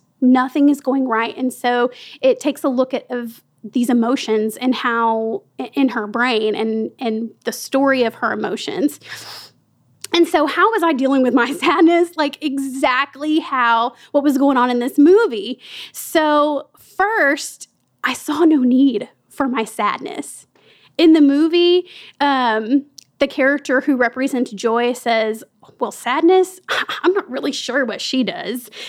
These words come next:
And it shows all these video clips of Riley just crying and crying. Like, when something happens to us, we don't see a point in being sad. Like, how is this beneficial to me? It's not. It just hurts. It's just painful.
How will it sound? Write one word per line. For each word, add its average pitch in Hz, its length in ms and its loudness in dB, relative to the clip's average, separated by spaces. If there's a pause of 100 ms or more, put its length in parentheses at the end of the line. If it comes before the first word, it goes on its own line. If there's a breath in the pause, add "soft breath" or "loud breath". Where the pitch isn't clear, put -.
And 277 80 6
it 262 80 2
shows 311 260 4
all 294 120 4
these 269 200 0
video 247 300 0
clips - 300 -6
of 214 120 -4
Riley 240 340 0
just 220 200 -10
crying 233 720 0
and 226 160 -6
crying. 220 640 -2
Like, 262 300 -4 (760 loud breath)
when 339 460 6
something 415 280 0
happens 349 380 0
to 330 100 -2
us, 320 140 0
we 311 100 2
don't 349 200 0
see 320 260 -2
a - 180 -6 (440)
point 320 380 4
in 330 140 6
being 339 260 6
sad. 247 400 0
Like, 240 220 -8 (240 loud breath)
how 359 220 4
is 440 100 4
this 381 200 2
beneficial 349 580 4
to 339 140 4
me? 254 280 2
It's 285 200 -2
not. 294 580 6
It 240 80 -8
just 294 220 -6
hurts. - 520 -2
It's - 200 -10
just - 380 -4
painful. 277 840 2